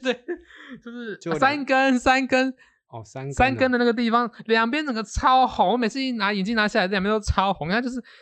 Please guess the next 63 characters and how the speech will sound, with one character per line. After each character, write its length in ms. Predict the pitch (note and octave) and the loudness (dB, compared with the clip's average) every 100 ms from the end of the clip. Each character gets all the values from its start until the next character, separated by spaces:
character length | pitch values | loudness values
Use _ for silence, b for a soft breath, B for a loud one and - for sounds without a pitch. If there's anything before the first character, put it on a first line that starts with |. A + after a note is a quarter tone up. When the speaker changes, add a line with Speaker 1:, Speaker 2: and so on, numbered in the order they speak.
| B | B
Speaker 1:
它 100 | C4+ | -2
就 80 | |
是 80 | C4+ | -2
可 140 | B3 F3 | -2 -2
能 100 | D3+ | -2
去 100 | A#3+ | -4
刮 280 | - G3+ G3+ | 0 2 4
到 160 | G3+ | 4
它 140 | F3+ F#3 | 2 2
或 80 | F#3+ | 0
怎 80 | C#3+ | -2
么 80 | |
样， 120 | C#3+ D#3 | -6 -4
我 100 | C#3 | -2
就 60 | |
大 140 | G3+ G3+ | 0 2
概 120 | F#3+ | 0
那 180 | F#3 F#3+ | 0 0
个， 100 | D#3 | -2
那 140 | F3 | -2
个 440 | E3 D#3 C#3 C3 A#2+ | 0 0 0 0 -2
红 180 | - D3+ | -2 -2
红 160 | E3+ C#3 | 0 0
的 80 | C#3+ | 0
那 80 | |
个， 120 | E3 C3+ - | -2 -4 -6
那 180 | D3 | -6
两 160 | D3 G2+ | -4 -4
边 180 | G2 B2 | -8 -10
就 100 | B2+ | -8
维 260 | C#3 C3 C3 | -8 -6 -6
持 240 | C#3+ - | -8 -8
了 40 | A2+ | -6
大 80 | C3+ | -4
概 60 | |
好 180 | A#2 A2 | -4 -6
几 220 | A#2 G2+ | -8 -12
年 140 | F#2+ G#2 | -16 -18
都 100 | A2 | -16
那 140 | G#2+ | -18
样。 80 | G#2 | -14
Speaker 2:
莫 80 | A2+ | -12
非 100 | A#2 | -10
是 100 | A#2+ | -10
这 160 | B2+ C3 | -10 -10
边 180 | B2 B2 | -8 -8
就 100 | A#2+ | -8
有 60 | |
两， 160 | G2+ E2 E2 G2+ | -10 -12 -16 -14
两 180 | F#2 E2+ | -12 -12
个 120 | F2+ | -14
洞 320 | - A2+ F#2 | -12 -12 -10
这 80 | - | -8
样 60 | G2 | -4
子？ 60 | |
Speaker 1:
对， 380 | F4+ F4 D#4 E3+ F3+ | -2 0 0 0 -2
然 20 | |
后 100 | D4 | -4
因 60 | |
为 80 | F4 | -2
我 100 | C4 | -4
就 80 | C4 | -4
是 120 | C#4+ | -8